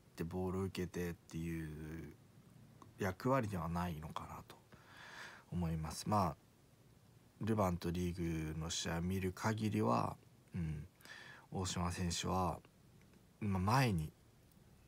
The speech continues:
行くことが多かったんでね。まあ、昨シーズンはどちらかというと、この位置でセンターバックからボール引き出してさばいていくっていう、うん、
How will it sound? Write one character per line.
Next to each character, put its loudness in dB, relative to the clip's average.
行 -2
く -2
こ -8
と -6
が -2
多 2
か 0
っ -4
た -10
ん -10
で -12
ね。 -16
ま -12
あ、 -6
昨 -2
シ 6
ー 2
ズ 0
ン -2
は 4
ど 2
ち 0
ら 6
か 4
と 0
い 4
う 2
と、 0
こ -2
の 4
位 2
置 -4
で -6
セ -4
ン 0
タ 2
ー 2
バ 4
ッ 0
ク -8
か -2
ら 0
ボ -4
ー 2
ル 0
引 -6
き -2
出 4
し 0
て 0
さ -2
ば 2
い -2
て -4
い -4
く -4
っ -2
て -12
い -4
う、 -10
う -4
ん、 -4